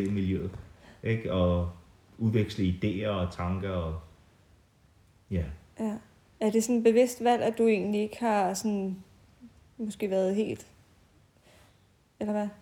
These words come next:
Speaker 2: Eller mere, altså, er det, er det et bevidst valg, at du mere går dine egne, går dig selv, din egen vej, eller
Speaker 1: Nej,
Speaker 2: din,
Speaker 1: det
Speaker 2: nej?
Speaker 1: er det ikke. Det er, øhm, det er nok...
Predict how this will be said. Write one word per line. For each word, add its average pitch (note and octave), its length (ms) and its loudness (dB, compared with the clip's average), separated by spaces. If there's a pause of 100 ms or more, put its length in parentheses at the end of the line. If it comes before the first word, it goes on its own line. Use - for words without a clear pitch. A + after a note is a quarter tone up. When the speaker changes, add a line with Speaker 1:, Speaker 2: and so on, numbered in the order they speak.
(400)
Speaker 2:
Eller G#3 200 4
mere, G#3 300 2
altså, F#3 240 0
er - 340 0
det, G#3+ 160 4
er - 40 6
det G#3 100 0
et A#3 80 4
bevidst B3 240 6
valg, A3 180 6
at G#3+ 140 0
du G3 400 2 (480)
mere F3+ 160 -2
går F#3 200 0
dine F#3+ 180 -4
egne, F#3 340 -2 (580)
går F3+ 160 -2
dig F#3 140 -4
selv, G3+ 220 -4 (240)
din G#3+ 100 0
egen F#3+ 220 -4
vej, - 240 -6
eller F3 300 -4
Speaker 1:
Nej, - 140 -4 (140)
Speaker 2:
din, A2 80 -6
Speaker 1:
det - 220 -8
Speaker 2:
nej? F2+ 200 2
Speaker 1:
er E2+ 60 2
det D#2+ 60 0
ikke. D#2+ 180 -2 (120)
Det F#2 260 4
er, F2 540 2
øhm, D#2+ 240 -4 (1080)
det F#2+ 80 0
er F2 200 -4
nok... F#2+ 160 4